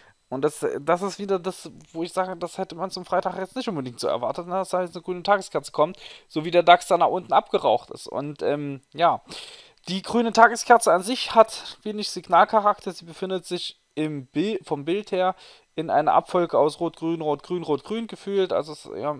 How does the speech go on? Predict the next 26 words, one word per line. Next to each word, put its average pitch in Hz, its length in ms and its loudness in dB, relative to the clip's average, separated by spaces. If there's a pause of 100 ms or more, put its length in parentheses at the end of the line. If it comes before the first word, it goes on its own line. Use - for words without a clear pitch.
(140)
aus 135 180 -2
einer 143 80 -6
korrektiven 190 520 2
Bewegung 165 360 -6
heraus. 156 440 4 (1300)
Das 131 200 -4
heißt, 143 320 4
ähm, 135 260 -4
wir 135 120 -4
haben 139 120 -2
hier 135 180 -4
weder 143 180 2
jetzt 139 220 -2
ein 143 40 -8
markantes 139 420 -2
Hoch 175 120 -2
noch 170 140 0
ein 156 80 -10
markantes 147 460 -2
Tief 214 180 -8
unterboten. 170 500 -4 (460)
Wir 151 80 -4
sind 147 180 -4
einfach 151 340 2
hier 151 120 0
irgendwie 147 460 0